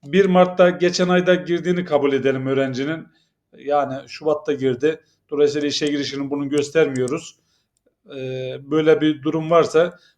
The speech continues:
e, Mart'ta otuz bir gün var arkadaşlar. Otuz bir günden,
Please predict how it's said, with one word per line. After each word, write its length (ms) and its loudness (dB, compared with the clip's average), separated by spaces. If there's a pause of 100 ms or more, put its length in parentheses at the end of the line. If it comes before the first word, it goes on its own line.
(200)
e, 140 -10 (200)
Mart'ta 600 4 (600)
otuz 400 -6
bir 140 0
gün 240 -2
var 140 6
arkadaşlar. 600 0
Otuz 420 -6
bir 120 0
günden, 480 0